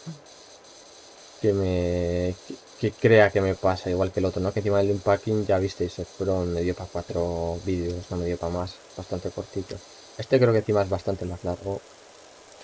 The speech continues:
Y tengo demasiados juegazos no pendientes pa ponerme aquí a esto. Curiosamente,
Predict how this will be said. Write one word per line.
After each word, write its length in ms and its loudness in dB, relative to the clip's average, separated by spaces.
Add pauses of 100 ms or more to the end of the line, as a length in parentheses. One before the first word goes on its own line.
(500)
Y 440 4
tengo 300 4
demasiados 920 2
juegazos 420 -2
no 120 -4
pendientes 460 -4
pa 120 -2
ponerme 400 -4
aquí 500 -4 (500)
a 60 4
esto. 340 0 (160)
Curiosamente, 960 2